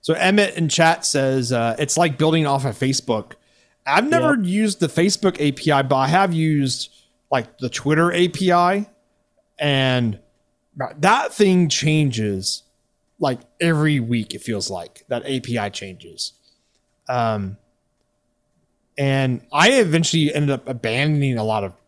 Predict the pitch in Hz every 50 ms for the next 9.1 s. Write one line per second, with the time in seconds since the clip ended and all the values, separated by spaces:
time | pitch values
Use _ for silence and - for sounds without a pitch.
0 | _ _ _ - - 117 117 104 107 107 98 - - - - 120 - - 120 101
1 | 104 98 95 95 92 87 - - - - - - _ _ - 117 107 104 101 92
2 | 92 92 - _ _ _ _ _ _ _ _ _ _ - 139 160 160 160 156 156
3 | 151 143 143 156 170 175 - - 214 208 196 190 175 160 160 165 170 156 190 185
4 | 175 175 156 - 170 156 151 147 139 127 139 147 143 - - 160 160 147 151 151
5 | 147 147 143 139 143 143 143 143 - - - - 139 127 120 - 123 110 92 -
6 | 123 123 123 - 131 123 123 123 123 117 - 139 123 - - 123 113 104 - _
7 | - - _ _ _ _ _ - 139 123 156 156 147 143 135 120 156 143 - 143
8 | 131 123 131 139 147 127 147 147 147 147 147 135 - 156 151 151 147 156 147 143
9 | 143